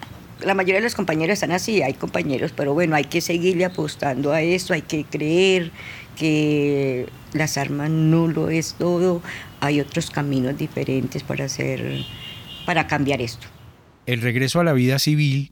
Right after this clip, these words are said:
Speaker 2: también trajo recompensas y retos en lo personal.
Speaker 1: Yo, por ejemplo, tengo un hijo de diecinueve años, ya para los veinte años. Yo digo, a mí no me gustaría que mi hijo cogiera armas.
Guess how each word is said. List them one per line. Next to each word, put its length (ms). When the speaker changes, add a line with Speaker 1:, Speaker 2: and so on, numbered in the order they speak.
Speaker 2:
también 360
trajo 340
recompensas 1000
y 120
retos 540
en 160
lo 100
personal. 600
Speaker 1:
Yo, 140
por 100
ejemplo, 180
tengo 200
un 80
hijo 180
de 760
diecinueve 340
años, 200
ya 120
para 160
los 80
veinte 280
años. 320
Yo 80
digo, 420
a 80
mí 100
no 100
me 120
gustaría 720
que 120
mi 140
hijo 140
cogiera 420
armas. 440